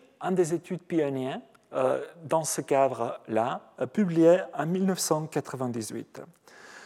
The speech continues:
Donc, ce qu'ils ont fait ici, c'est étudier différentes populations humaines. Ils ont d'abord observé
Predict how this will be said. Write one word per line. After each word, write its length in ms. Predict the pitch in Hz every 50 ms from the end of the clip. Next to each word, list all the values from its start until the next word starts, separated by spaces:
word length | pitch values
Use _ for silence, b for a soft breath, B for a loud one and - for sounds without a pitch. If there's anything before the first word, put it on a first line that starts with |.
| B B B B B
Donc, 220 | 131 156 156 156
ce 140 | - - 294
qu'ils 260 | 285 - 240 180 170
ont 80 | 151 135
fait 200 | - - 143 123
ici, 380 | 117 98 - - - 135 160 226 285 - _ _ B B B B B B B
c'est 180 | B - - 170
étudier 400 | 180 175 - 233 208 175 139 127
différentes 480 | 123 151 220 - - 247 220 220 202 185
populations 560 | 196 180 - 175 165 151 139 - - 156 139
humaines. 560 | 120 135 120 113 104 101 104 123 147 190 220 - _ B B B B B B B B
Ils 200 | - 170 180 175
ont 60 | 214 208
d'abord 580 | 214 226 277 277 269 180 156 143 131 143 -
observé 640 | 147 156 - - - 190 175 156 131 104 107 98 113